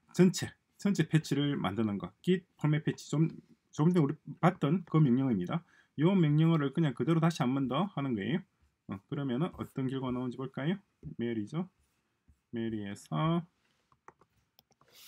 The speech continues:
그러면은, 자, 우리가 두 번을 커밋을 했죠. 지금까지. 지금 커밋이 한 번, 두 번입니다. 그리고 git 포맷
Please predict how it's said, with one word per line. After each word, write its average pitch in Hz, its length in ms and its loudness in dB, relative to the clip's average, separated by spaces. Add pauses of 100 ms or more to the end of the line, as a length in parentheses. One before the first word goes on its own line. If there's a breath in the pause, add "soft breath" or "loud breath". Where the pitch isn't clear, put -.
(320 loud breath)
그러면은, 117 300 -6 (640 soft breath)
자, 143 120 -4
우리가 151 240 4
두 156 120 6
번을 233 200 8
커밋을 170 380 4
했죠. 170 180 0
지금까지. 135 600 0
지금 151 300 0
커밋이 170 280 4
한 151 240 2
번, 208 260 4 (100)
두 117 100 -4
번입니다. 107 480 -2 (300)
그리고 190 540 0 (360 loud breath)
git 202 280 2
포맷 180 360 4